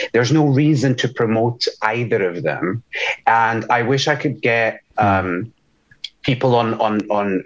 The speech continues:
people who are extreme on either end and just bang their heads together and go, "You're both wrong," and just calm down. Most people will always be straight. Gay people will always be here.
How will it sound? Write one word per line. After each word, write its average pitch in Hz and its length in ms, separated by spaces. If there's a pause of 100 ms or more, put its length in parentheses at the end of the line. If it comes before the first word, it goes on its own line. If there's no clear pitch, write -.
(120)
people 135 220
who 135 120
are 120 120
extreme 110 480
on 101 120
either 101 340
end 95 280
and 95 180
just 92 260
bang 98 300
their 98 120
heads 92 360
together 98 340
and 95 100
go, 92 120
"You're 90 160
both 92 320 (100)
wrong," 95 400 (300)
and 101 160
just 92 200
calm 101 360
down. 101 480 (180)
Most 104 320
people 110 280
will 110 120
always 104 300
be 110 100
straight. 101 420 (300)
Gay 101 180
people 107 380
will 104 140
always 104 340
be 110 160
here. 95 400